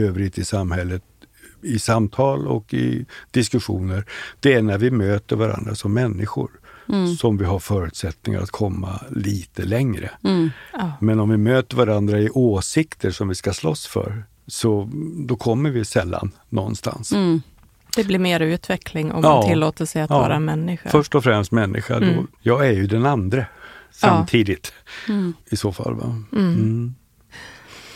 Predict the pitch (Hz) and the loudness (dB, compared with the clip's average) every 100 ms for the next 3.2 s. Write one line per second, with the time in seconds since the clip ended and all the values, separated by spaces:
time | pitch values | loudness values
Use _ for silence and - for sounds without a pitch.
0 | - - 196 240 269 220 233 269 262 _ | -14 2 6 6 4 4 6 6 2 _
1 | - - 220 254 - 190 175 147 - - | -18 -4 2 4 4 0 0 -2 -4 -10
2 | - 180 185 180 180 - 165 160 156 123 | -4 0 2 2 0 0 -2 -2 -2 -2
3 | 113 - | -2 -4